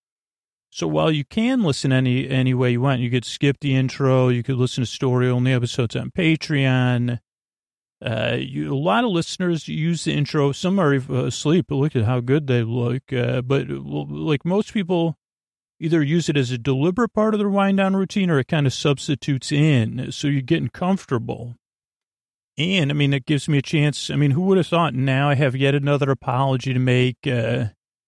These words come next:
for the person I to, to convince me. I mean, I, I think they'll be happy to find out about that. And if I ever, I guess I probably should send a letter.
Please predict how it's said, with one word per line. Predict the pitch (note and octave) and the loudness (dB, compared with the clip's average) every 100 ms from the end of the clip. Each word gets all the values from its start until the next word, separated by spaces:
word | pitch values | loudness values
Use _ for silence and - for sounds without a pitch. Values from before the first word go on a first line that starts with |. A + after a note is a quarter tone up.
| _ _ _ _ _ _ _ _ | _ _ _ _ _ _ _ _
for | - C#3+ C3+ | -4 0 2
the | C3+ | 2
person | - D3+ C3 - | 2 2 2 2
I | C3 B2 | 0 2
to, | - C3+ | 0 -2
to | C3+ - | -4 -6
convince | C#3+ C3 C#3 - | 0 2 2 0
me. | D3 | 0
I | |
mean, | C3+ C3+ | 2 4
I, | C3 C#3 C#3+ C#3+ C#3+ | 2 0 -2 -2 2
I | C#3+ | 2
think | D#3+ E3+ | 2 0
they'll | - D#3 | 2 2
be | D#3+ | 2
happy | C3 C#3+ F#3+ A#2+ | 2 2 0 -2
to | B2 | -4
find | - B2 A#2+ | 0 2 2
out | A#2+ | 2
about | A#2 B2 A#2+ | 2 -2 -2
that. | - B2 B2+ | -2 0 2
And | B2+ | 2
if | C#3 - | 2 2
I | |
ever, | C#3 C3+ C#3+ C#3+ | 2 2 0 0
I | C#3 | 0
guess | D#3+ - | 0 0
I | D3+ | 0
probably | D3+ C#3 | 2 2
should | C3+ C3 | 0 -8
send | - D3 C3 | -4 -2 -2
a | |
letter. | B2+ C3+ C3 C3 B2+ | 0 2 2 2 0